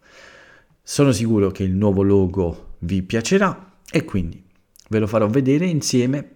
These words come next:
ai successi di Italiano in Podcast del duemilaventitré. Italiano in Podcast è il podcast preferito da molti di voi, da moltissimi di voi. Spero che diventi il podcast preferito di tutti voi.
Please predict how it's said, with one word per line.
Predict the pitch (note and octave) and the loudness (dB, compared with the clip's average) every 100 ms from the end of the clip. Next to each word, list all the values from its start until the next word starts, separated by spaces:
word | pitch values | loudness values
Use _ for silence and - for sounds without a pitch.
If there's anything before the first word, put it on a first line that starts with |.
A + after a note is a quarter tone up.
| _ _ _ _ - | _ _ _ _ -4
ai | G2+ F#2+ F#2 | -2 -2 -4
successi | - D3 D3+ - - - - - - - | -2 -2 -2 -4 -4 -6 -8 -10 -14 -14
di | F2+ F#2 | -10 -8
Italiano | G2 G2 G2 F2 E2 | -4 -2 0 -2 -4
in | F#2 | -6
Podcast | F#2+ F#2 - - - - - F#2 - - - _ | -4 -4 -6 -12 -10 -10 -10 -14 -18 -20 -20 _
del | F#2+ | 0
duemilaventitré. | F#2 G2+ G2 F#2 F2+ F2 F2+ - E2 - _ _ - - - - - - _ _ _ | 2 2 2 2 0 -2 -4 -4 -6 -6 _ _ -20 -20 -20 -20 -20 -20 _ _ _
Italiano | D3 D3 D#3+ D3+ | 2 6 6 6
in | D3 | 4
Podcast | B2+ C3+ C3 - A2+ - A2 | 6 4 4 0 -2 0 4
è | |
il | G#2 G2 | 4 4
podcast | - - D3+ B2+ G2+ F#2 - - | -2 0 2 2 0 -8 -8 -12
preferito | - G#2 G#2 - G#2 B2 G#2+ - D2+ - _ _ _ | -8 -4 -4 -2 0 0 -4 -8 -14 -18 _ _ _
da | _ F#2+ G2 F#2 F2 E2+ | _ -2 0 0 -2 -4
molti | F#2 B2+ C3+ G#2+ - | 2 4 6 4 -2
di | A#2 A#2 | 0 2
voi, | D3 E3+ D#3+ | 4 4 2
da | G#2 | 0
moltissimi | F#2+ F#2 - C#3 B2+ - G#2 | -2 -4 0 0 0 -6 -6
di | G#2 | -4
voi. | C3 D#3+ E3+ - _ _ - _ | -2 -2 -4 -10 _ _ -20 _
Spero | - - A2 G#2 G#2 | -14 -2 2 2 0
che | G2+ F#2 | -2 -4
diventi | F#2 F#2 F2+ F2 - F2 - | -2 -2 -4 -6 -8 -10 -8
il | F2+ | -6
podcast | - G2+ F#2+ F#2 - | -2 -2 -2 -6 -6
preferito | - F2+ F2 F#2+ F2 | -6 -6 -4 -4 -2
di | F2+ | -4
tutti | F2+ C3+ A#2 - F2+ | 0 2 0 -4 -8
voi. | E2+ - | -6 -10